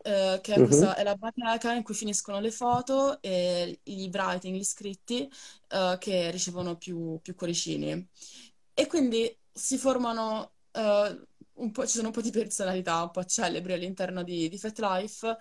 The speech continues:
Speaker 1: che spesso sono quelle che scrivono le pers-, le cose più interessanti, e spesso si parla di poliamore, di consenso, di, insomma, di B D S M in generale, e quindi là si, si riesce a pescare molto, molte cose interessanti.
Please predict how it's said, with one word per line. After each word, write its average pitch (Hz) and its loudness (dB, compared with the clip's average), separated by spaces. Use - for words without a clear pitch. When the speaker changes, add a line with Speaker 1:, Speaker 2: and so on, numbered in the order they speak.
Speaker 1:
che - -6
spesso 220 0
sono 196 -2
quelle 196 -4
che - -10
scrivono 185 -2
le 185 2
pers-, 185 -6
le 196 -4
cose 190 -2
più 185 -4
interessanti, 185 -2
e 240 4
spesso 220 0
si 214 0
parla 208 0
di 196 -6
poliamore, 226 2
di 196 -4
consenso, 220 0
di, 185 -8
insomma, 180 -6
di 202 -10
B 190 -6
D 190 -2
S 196 0
M 185 -4
in 185 -2
generale, 180 -2
e 254 0
quindi 269 2
là 240 0
si, 214 0
si 208 0
riesce 190 0
a - -6
pescare 196 -4
molto, 180 -2
molte 190 -4
cose 175 -2
interessanti. 175 -4